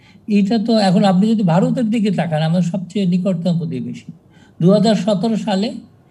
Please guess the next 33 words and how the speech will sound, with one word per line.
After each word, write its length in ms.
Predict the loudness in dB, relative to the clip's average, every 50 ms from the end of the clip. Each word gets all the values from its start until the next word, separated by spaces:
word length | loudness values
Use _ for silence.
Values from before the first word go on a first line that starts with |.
| _ _ _ _
এই 140 | -6 -4 -2 -2 -2 -2
মোদী 220 | -2 -2 -2 -2 -2 -2
সরকারই 380 | -4 -6 -4 -4 -4 -6 -6 -6 -6
কী 100 | -6 -6 -6 -4 -4
করলেন 300 | -4 -4 -4 -4 -4 -4 -4
যে 60 | -6 -4 -4
তারা 200 | -4 -4 -2 -4 -4 -4 -8 -12 -16 -20 -20 -20 _ _ _ _ _ _ _
ওইভাবে 340 | -2 0 2 2 2 2 2
একটা 200 | 0 0 -2 -2 -4 -2 -2
সুযোগ 280 | -2 -2 -2 -2 -2 -2 -2
দিলেন 200 | -4 -4 -4 -4 -4 -4
যে 40 | -4 -2
হ্যাঁ, 160 | -2 -4 -4 -4 -8 -10 -12 -16 -20 -20 _ _ _
কালো 180 | -4 -2 -2 -2 -2
টাকা 160 | -4 -4 -4 -6
সাদা 280 | -6 -6 -6 -6 -6 -8
করার 160 | -8 -8 -10 -10
একটা 140 | -6 -6 -6 -4 -4 -8 -10 -12 -12 -14 -12 -12 -12 -14
special 320 | -6 -4 -4 -2 -2 -2 -4 -6 -8
scheme 220 | -10 -2 2 2 2 2 0
তারা 160 | -2 -4 -6 -6 -8
নিলেন, 240 | -8 -4 -4 -4 -4 -4 -10 -18 -20 _ _ _ -20 -20 -20 -20 _ _
কিন্তু 180 | 0 2 2 2
সেখানে 460 | 2 0 -2 0 0 2 2 2 0 0 -2 -8 -12 -14 -18 -20 _ _ _ _ _ _ _ _ _ _ -20 _ _ _ _ _ _ _ -6
তার 200 | -2 0 0 2 2 2
যে 100 | 2 2 0 -2 -4 -4
applicable 580 | -4 -4 -2 -2 -2 0 0 0 0 0 -2 0 0
প্রযোজ্য 400 | 0 2 2 2 0 0 -2 -2 -4 -4 0 0
কর 200 | 2 2 2 0 -2 -6 -4 -4
তো 60 | -4 -2 0
দিতেই 280 | 0 -2 -2 -2 -2 -2
হবে, 280 | -2 -4 -6 -6 -8 -10 -10 -10 -8 -6
highest 340 | -4 -2 -2 -4 -6 -10